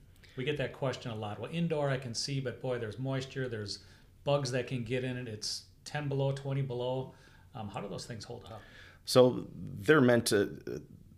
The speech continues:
Speaker 2: the, the speakers that we sell, they're meant to hold up in the extreme climates, whether it be,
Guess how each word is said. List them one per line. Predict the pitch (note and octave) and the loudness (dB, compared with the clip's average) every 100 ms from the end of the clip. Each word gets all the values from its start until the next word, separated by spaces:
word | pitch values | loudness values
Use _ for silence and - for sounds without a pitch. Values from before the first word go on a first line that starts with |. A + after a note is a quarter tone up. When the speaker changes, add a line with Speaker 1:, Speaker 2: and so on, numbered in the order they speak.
| - - | -20 -8
Speaker 2:
the, | G#2+ | -6
the | F#2 | -4
speakers | F2+ - C#3 A#2 | -4 0 4 4
that | G2 | 4
we | F2+ | 2
sell, | - F#2+ F2+ | 2 4 4
they're | F2 F#2+ | 2 0
meant | G2 F#2 | 0 0
to | F#2+ | 0
hold | F2+ E2+ G2+ F2 | 0 0 0 4
up | E2+ E2 - - - | 4 2 -2 -16 -14
in | - F2 E2+ E2+ - | -6 -2 -2 -2 -4
the | F2 | -4
extreme | F2 - E2 | -2 -2 -4
climates, | D#2 B1+ B1+ - - - | -4 -8 -8 -10 -10 -10
whether | F2+ F2 E2+ F2+ | -10 -4 -2 -2
it | F2 | -2
be, | F2+ E2+ E2 E2+ | -4 -2 -2 -6